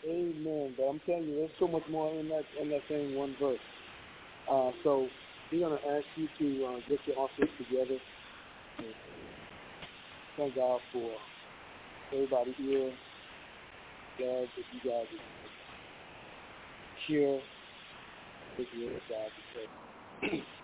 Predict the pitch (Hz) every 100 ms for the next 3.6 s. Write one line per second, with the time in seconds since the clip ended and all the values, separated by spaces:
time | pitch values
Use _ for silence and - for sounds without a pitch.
0 | - - - - 156 - - 170 151 156
1 | - - 143 127 - - 131 123 131 -
2 | - 131 127 113 110 104 - 131 131 -
3 | - - - - 131